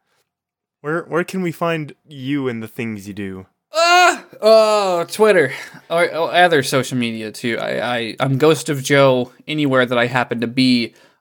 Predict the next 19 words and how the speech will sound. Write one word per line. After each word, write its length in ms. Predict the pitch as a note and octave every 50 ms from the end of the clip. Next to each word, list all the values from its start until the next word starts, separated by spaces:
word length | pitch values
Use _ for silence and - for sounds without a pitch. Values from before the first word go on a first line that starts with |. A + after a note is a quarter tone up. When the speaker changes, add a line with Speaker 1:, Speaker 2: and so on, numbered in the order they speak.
| _ _
Speaker 2:
Um, 480 | B2+ B2+ B2 B2 A#2+ A#2+ A#2 A2+ A2 -
it's 120 | B2+ B2+ -
four 220 | - D3 C#3 C#3
twenty 340 | C3+ - D3 C3+ C3 B2 A#2
right 160 | A#2 A#2 A2
now. 160 | A2+ A2+ A2
Blaze 360 | A2 A#2+ C3 C3 B2 A#2 A2
it. 180 | A2+ G#2+ G#2 - - - - _ _ _ _ -
Uh, 420 | B2+ C3 C3 B2+ B2 B2 A#2+ B2 - D#3
Speaker 1:
<laughs> 80 | D3+ C#3+
Speaker 2:
I 120 | D3 D3+ D3+
make, 380 | D3+ D#3+ D#3+ D#3 D3 C#3+ - - D3+
I 60 | D#3
make 140 | E3 E3 D#3+
a 40 |
couple 260 | D3 - F#3+ F#3 F#3+ F#3
other 160 | F3 F3 E3+
podcasts. 960 | E3+ - F#3 F3 E3 E3+ - - F3+ F3 E3 D#3+ - - - - - - _
Um, 760 | - D3+ D#3 D#3 D#3 D#3 D3+ D3+ D3+ D3 C#3 C3+ B2+ B2 -